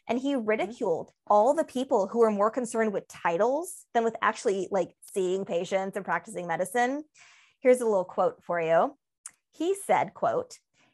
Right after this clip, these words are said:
Speaker 1: "If disease puts us to the test, all our splendor, title, ring, and name will be as much help as a horse's tail." So you
Speaker 2: He's
Speaker 1: can
Speaker 2: not
Speaker 1: have all
Speaker 2: wrong.
Speaker 1: those letters after your name, but if you don't know how to put your hands on a patient and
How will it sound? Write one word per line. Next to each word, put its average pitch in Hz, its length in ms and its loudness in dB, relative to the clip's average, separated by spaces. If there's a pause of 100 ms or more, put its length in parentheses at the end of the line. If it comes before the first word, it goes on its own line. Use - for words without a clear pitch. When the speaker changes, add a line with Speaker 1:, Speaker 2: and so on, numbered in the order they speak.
Speaker 1:
"If 254 220 4
disease 320 580 0 (140)
puts 339 240 0
us 302 160 0
to - 100 -6
the 311 100 -4
test, - 540 0 (180)
all 285 280 2
our 359 160 0
splendor, 202 760 -2 (140)
title, 185 580 2 (220)
ring, 202 480 -2 (100)
and 453 280 -4
name 160 340 -4 (180)
will 262 120 0
be 254 160 2
as 233 100 2
much 254 220 2
help 196 440 0
as 196 220 0
a - 80 -4
horse's 180 420 -8
tail." - 400 -14 (540)
So 165 480 0 (1080)
you 254 80 -6
Speaker 2:
He's 226 60 0
Speaker 1:
can 269 120 4
Speaker 2:
not 214 80 2
Speaker 1:
have 202 100 4
all 269 60 6
Speaker 2:
wrong. 262 100 4
Speaker 1:
those 233 160 2
letters 247 280 6
after 226 220 2
your 214 140 0
name, 226 340 2
but 202 80 0
if 208 140 -4
you 208 80 -4
don't 208 180 2
know 226 80 -2
how 233 140 -2
to 208 60 -2
put 214 200 -12
your 202 80 -10
hands 208 240 -4
on 208 120 -4
a 175 40 -6
patient 202 560 -6
and 185 160 -6